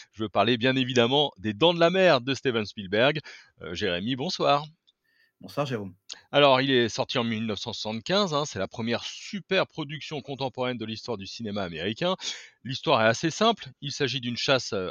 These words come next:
Speaker 1: à un grand prédateur, un grand requin blanc. Jérémy, est-ce que tu peux un peu nous présenter le, le contexte de ce film ?
Speaker 2: Oui, alors comme tu le disais, c'est un film qui est sorti en mille neuf cent soixante-quinze, qui est adapté du roman de Peter Benchley,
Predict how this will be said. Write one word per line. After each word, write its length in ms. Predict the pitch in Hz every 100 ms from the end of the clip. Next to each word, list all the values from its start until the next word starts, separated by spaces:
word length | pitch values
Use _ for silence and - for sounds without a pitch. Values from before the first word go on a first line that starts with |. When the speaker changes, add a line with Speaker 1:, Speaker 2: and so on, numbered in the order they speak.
| -
Speaker 1:
à 100 | 104
un 80 | 92
grand 240 | 95 139
prédateur, 540 | - 107 95 95 196
un 60 | 110
grand 220 | 98 143
requin 260 | 110 - 87
blanc. 220 | 113 190 - - - -
Jérémy, 460 | 117 156 160 185
est-ce 160 | 226 -
que 80 | 185
tu 140 | -
peux 180 | 165 170
un 80 | 156
peu 180 | 190 202
nous 460 | 180 160 160 151 _
présenter 540 | - 180 170 165 - 185
le, 280 | 143 120
le 140 | 123 131
contexte 420 | 151 143 156 117
de 60 | 117
ce 100 | -
film ? 280 | 113 90 87 _ _ _ _ _ _ _ _ - - - - - -
Speaker 2:
Oui, 140 | 156
alors 220 | 196 143
comme 160 | - 131
tu 120 | -
le 60 | 131
disais, 240 | 127 151
c'est 220 | 151 -
un 80 | 113
film 180 | - 127
qui 120 | -
est 40 | 104
sorti 260 | 95 -
en 40 | 117
mille 100 | 107
neuf 120 | 95
cent 120 | 107
soixante-quinze, 640 | - 110 101 95 135 175
qui 140 | - 117
est 120 | 110
adapté 360 | 104 101 127 117
du 100 | 98
roman 320 | 98 107 120
de 100 | 92
Peter 260 | - - 90
Benchley, 520 | 90 85 - 123 180